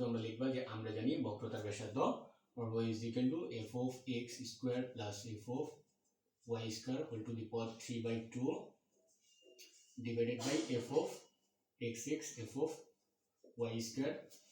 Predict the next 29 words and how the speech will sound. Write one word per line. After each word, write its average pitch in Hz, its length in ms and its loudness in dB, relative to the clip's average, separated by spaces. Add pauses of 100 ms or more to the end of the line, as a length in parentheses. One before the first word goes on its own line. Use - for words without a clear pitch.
(280)
minus 110 480 -2 (2000)
x 117 240 0 (180)
y 110 280 0 (720)
f 117 180 -4 (100)
of 113 80 -4 (280)
x - 0 - (440)
f 113 160 -6 (120)
of - 80 0 (680)
y 117 180 0 (180)
plus 107 240 -4 (240)
f - 40 -10 (100)
of 117 60 -2 (220)
y 107 40 -4 (180)
y - 60 4 (1080)
f - 20 -4 (100)
of - 60 0 (460)
x - 120 2 (120)
স্কয়ার। 101 220 -2 (460)
এই - 120 0
সূত্রটা 156 400 0
আমরা 127 220 4
এখন 208 180 4 (320)
লিখব, 117 200 6 (200)
যে 135 80 2 (120)
কি 127 140 0
লিখব 131 160 0 (140)
এরপর? 220 220 6 (220)
আমরা 117 220 6
জানি 156 180 6